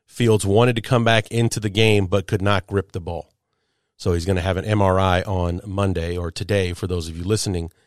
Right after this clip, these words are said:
to this to find out what extent, uh, of the damage,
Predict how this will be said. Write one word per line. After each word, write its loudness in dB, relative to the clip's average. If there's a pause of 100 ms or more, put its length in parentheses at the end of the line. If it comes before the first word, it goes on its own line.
(460)
to -6
this -4
to -6
find 0
out -2
what -8
extent, -4 (800)
uh, -2
of -4
the -4
damage, -6